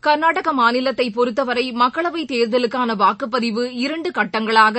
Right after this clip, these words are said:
அடுத்த மாதம் இருபத்தி ஆறாம் தேதியும் மே மாதம் ஏழாம் தேதியும் நடைபெறவுள்ளது.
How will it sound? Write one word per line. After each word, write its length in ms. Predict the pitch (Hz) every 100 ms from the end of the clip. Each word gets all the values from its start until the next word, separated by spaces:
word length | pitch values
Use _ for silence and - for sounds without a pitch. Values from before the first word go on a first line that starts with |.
| 254 254 - -
அடுத்த 360 | - 262 262 294
மாதம் 420 | 269 262 269 262
இருபத்தி 440 | 254 302 339 330
ஆறாம் 280 | 339 285 233
தேதியும் 580 | 226 220 226 233 262 247
மே 280 | 233 254 302
மாதம் 520 | 320 262 240 240 233
ஏழாம் 420 | 226 269 311 320
தேதியும் 440 | 302 277 294 320 330
நடைபெறவுள்ளது. 720 | 190 185 208 202 202 214 214